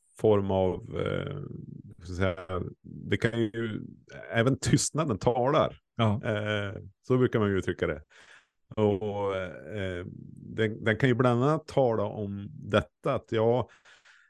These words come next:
Speaker 1: hur den är så kom-, kryper det ju fram i vissa sammanhang där, där, eh, likgiltiga Lena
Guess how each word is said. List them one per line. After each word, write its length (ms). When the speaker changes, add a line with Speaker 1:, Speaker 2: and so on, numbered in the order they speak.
Speaker 1:
hur 240
den 220
är 180
så 160
kom-, 320
kryper 420
det 60
ju 220
fram 400
i 80
vissa 260
sammanhang 500
där, 220
där, 720
eh, 480
likgiltiga 680
Lena 420